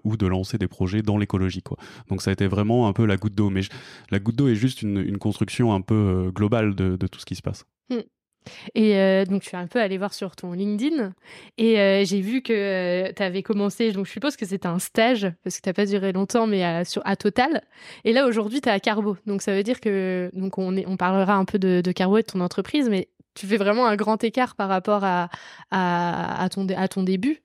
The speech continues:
Speaker 2: Et donc, on, rien que par rapport à ton professionnel, on peut voir vraiment la prise de conscience au fur et à mesure, euh, des années.
Speaker 1: Oui, tout à fait. C'est une, c'est une bonne remarque. Euh,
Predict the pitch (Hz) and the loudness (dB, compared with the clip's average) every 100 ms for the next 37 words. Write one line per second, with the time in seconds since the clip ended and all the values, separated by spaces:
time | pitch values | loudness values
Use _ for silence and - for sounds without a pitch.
0 | - 190 180 196 185 180 175 220 240 220 | -2 0 0 0 0 0 0 0 2 2
1 | 185 185 214 196 180 180 - 185 190 - | 2 2 2 2 0 -2 -2 -2 -2 0
2 | 220 233 202 180 175 175 180 202 214 185 | 2 2 2 0 -2 0 0 2 2 0
3 | - 180 196 190 - 220 220 196 175 196 | -2 0 0 -2 -2 -2 -2 -4 -2 0
4 | 185 185 180 190 196 180 170 180 - - | 2 0 0 0 0 0 -4 -6 -14 -20
5 | - 196 196 202 190 - - - - - | -4 2 4 4 2 -4 -18 -20 -20 -18
6 | - 131 120 113 110 117 113 110 117 117 | 0 2 2 2 2 2 2 0 0 0
7 | 113 127 131 120 123 117 107 98 98 | 2 2 2 2 2 0 0 2 2